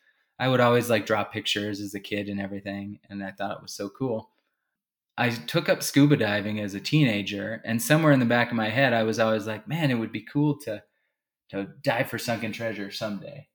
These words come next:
Well, then, like, fast forward many years later, I found out that there's actually thousands of shipwrecks right off the coast of Florida.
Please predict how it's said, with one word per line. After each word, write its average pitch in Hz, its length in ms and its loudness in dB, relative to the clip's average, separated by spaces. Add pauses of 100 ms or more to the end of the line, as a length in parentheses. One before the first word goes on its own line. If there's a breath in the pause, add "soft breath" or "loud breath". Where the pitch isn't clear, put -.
(500)
Well, 120 180 2
then, 139 260 6
like, 117 200 4
fast 123 420 2
forward 135 600 0
many 117 340 0
years 107 320 -2
later, 117 680 -2 (500)
I 123 120 -2
found 147 420 4
out 147 320 2
that 127 160 -4
there's 127 260 -2
actually 123 1040 -2 (160)
thousands 147 480 6
of 107 80 -2
shipwrecks 104 640 -2
right 117 280 4
off 120 260 0
the 110 60 -8
coast 117 380 -6
of 98 120 -14
Florida. 110 580 -2